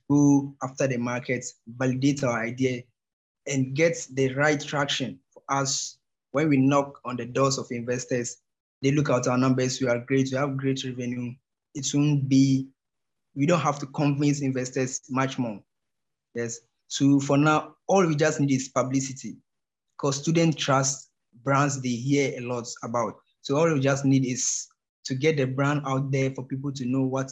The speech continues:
Instacom is about, that Instacom also exists. So this week we open up to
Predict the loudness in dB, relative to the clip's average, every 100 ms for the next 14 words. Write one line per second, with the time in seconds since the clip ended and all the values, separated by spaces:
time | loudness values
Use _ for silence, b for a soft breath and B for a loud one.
0 | -10 -10 -10 -4 -4 -2 -4 -2 0 0
1 | -4 -14 _ _ -6 -4 -4 -6 -2 -2
2 | 0 -2 -2 -2 -4 -6 -8 -8 -10 -10
3 | _ _ _ _ -20 -20 _ _ _ -8
4 | 2 4 4 2 2 2 2 4 2 0
5 | 2 2 2 0 -4 -4